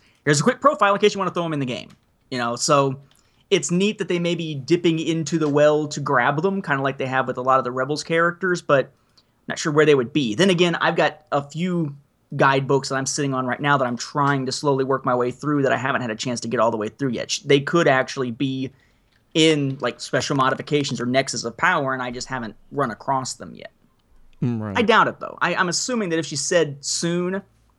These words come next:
Speaker 1: or that it, they would be, that that means in the future, and it's
Speaker 2: Well
Speaker 1: not just that she's not aware that something that used the characters has been released. I would assume once it's released, somebody would have mentioned it to her.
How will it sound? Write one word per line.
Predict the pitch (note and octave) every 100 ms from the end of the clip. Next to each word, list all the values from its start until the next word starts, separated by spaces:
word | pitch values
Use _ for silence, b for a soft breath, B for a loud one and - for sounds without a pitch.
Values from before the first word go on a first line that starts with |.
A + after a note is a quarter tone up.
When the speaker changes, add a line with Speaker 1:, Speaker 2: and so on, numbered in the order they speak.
| _ _ _ _ _ _
Speaker 1:
or | - D#3
that | D3 C3+
it, | C#3+
they | D3
would | C#3 B2 D#3+ F3+
be, | E3 G3+ G#3 G#3+ _ - _
that | D#3
that | D#3 D#3
means | D#3 D3 C#3 - - _ -
in | E3+ D#3+
the | D3
future, | D3 F3 D#3 D#3
and | C#3
it's | F#3
Speaker 2:
Well | G#3+
Speaker 1:
not | F#3 C#3+
just | D3 D3+
that | C#3
she's | D#3+ C#3
not | D3 C#3
aware | C#3 C#3 C#3+ C#3+
that | C3+
something | - D3 C#3
that | C3 B2+
used | C#3 C3
the |
characters | B2 C3+ B2 A#2 A#2+
has | - B2+ A2+
been | B2+ G2+
released. | G#2 C3+ G#2+
I | C3+
would | A#2+
assume | - F3+
once | C#3+ C#3+
it's | C#3+
released, | C#3 D3 C#3+ -
somebody | F3+ E3 C#3+
would | B2+ A#2+
have |
mentioned | A#2+ B2 G2+
it | -
to | -
her. | -